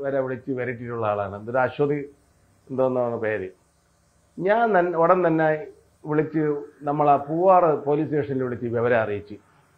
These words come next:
"സാറേ, ഇങ്ങനെ ഒരു നമ്പർ എന്നെ രണ്ട് മൂന്ന് പ്രാവശ്യം വിളിച്ചോണ്ടിരിക്കുകയാണ്, നമ്പർ ത-, ആര് തന്നെന്ന് പറഞ്ഞപ്പോൾ അത് പറയില്ല,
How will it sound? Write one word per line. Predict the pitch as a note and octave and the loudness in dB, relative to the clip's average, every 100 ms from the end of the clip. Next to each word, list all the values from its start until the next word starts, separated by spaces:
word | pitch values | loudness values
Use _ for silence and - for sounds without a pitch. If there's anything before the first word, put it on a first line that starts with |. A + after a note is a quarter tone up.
| _ _ _ _ | _ _ _ _
"സാറേ, | D#3+ E3 | 6 6
ഇങ്ങനെ | E3 F3 E3+ | 6 4 4
ഒരു | D#3+ C#3 | 4 2
നമ്പർ | C#3+ D#3+ F#3 D#3+ | 2 4 4 6
എന്നെ | C#3+ C#3 | 4 2
രണ്ട് | C3+ C#3 | 0 0
മൂന്ന് | C#3+ C#3 | 0 2
പ്രാവശ്യം | B2 A#2+ B2+ | 2 0 -2
വിളിച്ചോണ്ടിരിക്കുകയാണ്, | A2 A2 A#2+ A2+ G2+ G2+ G2 G2 _ _ _ _ - | -4 -4 -4 -4 -6 -8 -10 -16 _ _ _ _ 2
നമ്പർ | D3+ F3 G3 | 2 6 4
ത-, | E3+ D#3 C#3 | 6 4 8
ആര് | D#3 D#3+ C#3 | 8 6 2
തന്നെന്ന് | C#3+ D3 | 2 0
പറഞ്ഞപ്പോൾ | C3+ B2+ B2 B2 | 0 0 0 4
അത് | B2+ C3 | 4 2
പറയില്ല, | A2+ G#2+ G2+ G2+ | -2 -2 -4 -8